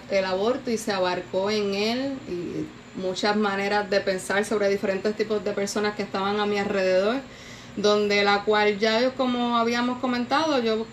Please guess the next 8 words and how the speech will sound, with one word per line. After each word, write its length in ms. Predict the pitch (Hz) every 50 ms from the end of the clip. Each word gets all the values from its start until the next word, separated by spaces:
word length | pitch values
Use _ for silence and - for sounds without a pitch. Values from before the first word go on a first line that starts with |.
| - -
como 240 | 247 240 233 226 220
pasé 320 | 226 214 220 - 233 226
por 180 | 247 254 254 247
eso, 460 | 254 277 294 285 - 294 285 285 -
pues 160 | - 226 220 214
realmente 540 | 196 196 196 208 214 214 220 220 - 226
eso 200 | 220 220 - 226
fue 500 | 214 - - 233 226 226 233 233 233 226